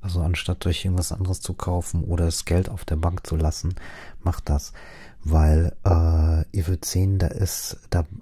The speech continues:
da baut sich eine neue Welt zusammen, eine neue parallele Welt. Und das wird auch den Eliten die Stirn bieten, ja, weil dann plötzlich, äh, man nicht mehr,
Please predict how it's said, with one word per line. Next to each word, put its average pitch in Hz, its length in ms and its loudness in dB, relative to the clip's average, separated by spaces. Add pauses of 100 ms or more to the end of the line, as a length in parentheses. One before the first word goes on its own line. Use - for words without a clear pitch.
da 85 100 2
baut 85 240 2
sich 82 220 -2
eine 87 100 0
neue 90 380 2
Welt 87 240 2
zusammen, 76 360 0
eine 76 120 0
neue 80 180 2
parallele 78 560 0
Welt. 82 300 0
Und 90 180 0
das - 220 0
wird 98 280 -2
auch 95 340 -2 (680)
den 87 180 4
Eliten 87 800 4 (320)
die - 60 4
Stirn 101 640 4
bieten, 82 560 2 (200)
ja, 82 280 4 (120)
weil 87 280 6
dann 92 180 4
plötzlich, - 640 -2 (120)
äh, 85 280 4
man 87 340 4
nicht 98 280 0
mehr, 92 420 2